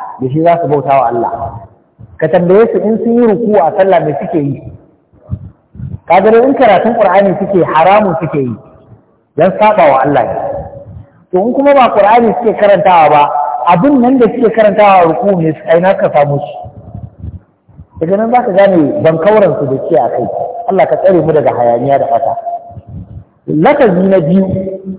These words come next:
shine lafazin can da muke ishara na sahabi Abdullahi dan Abbas, wanda yake, "Kashafa Rasulullahi sallallahu alaihi wa alihi wasallama as-satara." Manzon Allah ya zo sai ya yaye labulan da yake tsakanin ɗakin shi da masallaci.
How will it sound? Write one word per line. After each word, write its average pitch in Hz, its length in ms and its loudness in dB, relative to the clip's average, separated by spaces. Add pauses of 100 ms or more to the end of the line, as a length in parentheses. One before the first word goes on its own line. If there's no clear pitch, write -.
shine 208 300 0
lafazin 196 400 0
can 180 120 -2
da 151 80 -2
muke 170 240 -4
ishara 170 320 2
na 170 240 0
sahabi 165 320 0
Abdullahi 151 480 0
dan 160 160 -2
Abbas, 147 400 0 (800)
wanda 175 280 2
yake, 175 340 2 (520)
"Kashafa 214 340 0
Rasulullahi 170 720 -2
sallallahu 170 420 -2
alaihi 165 220 0
wa 156 120 2
alihi 160 240 0
wasallama 165 320 -2
as-satara." 143 760 -2 (640)
Manzon 147 240 -2
Allah 196 200 2
ya 170 180 6
zo 175 220 -2
sai 190 240 2
ya 202 100 6
yaye 196 240 4
labulan 175 460 2
da 160 80 0
yake 165 220 -2
tsakanin 165 540 -2 (420)
ɗakin 175 360 0
shi 135 60 -6
da 127 100 -4
masallaci. 135 680 -4